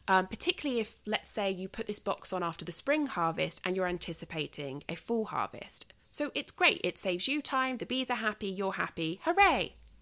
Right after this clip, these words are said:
But as for your equipment, you want to clean that as quickly as possible. And everything that I've read indicates that you want to use cold water, not hot.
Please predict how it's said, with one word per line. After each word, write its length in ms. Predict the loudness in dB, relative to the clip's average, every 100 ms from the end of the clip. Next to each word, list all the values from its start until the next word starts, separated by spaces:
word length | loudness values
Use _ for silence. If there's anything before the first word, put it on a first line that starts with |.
| -20 -20 -20 -20 -20 -20 -20 -20 -20 -20 _ _
But 160 | -4 2
as 240 | 2 4 0
for 80 | 0
your 460 | 2 2 2 -2 -8 _ _
equipment, 1300 | -8 -6 -8 -2 -2 0 -4 -4 -6 -10 -8 -6 -6 -8 _ _ _ _ _ _ _ _ -20 -18 -18 -20 -6
you 180 | 2
want 120 | 4 2
to 40 |
clean 280 | 2 -2 0
that 200 | -4 -8 _ _ -6
as 120 | -6
quickly 320 | -4 -4 -4
as 80 | -6
possible. 540 | -6 -8 -8 -8 -10 -12 -20 -20 -20 _
And 540 | 6 6 6 4 0 -4 _
everything 340 | 0 0 0 2
that 120 | 4
I've 160 | 2 4
read 340 | 4 4 0 -2
indicates 520 | 0 0 -2 -4 -4
that 100 | -6
you 100 | -2
want 140 | -2 0
to 100 | -2
use 140 | -2
cold 520 | -4 -4 4 6 6 2
water, 300 | 0 0 0
not 240 | 0 -2
hot. 380 | -2 -4 -4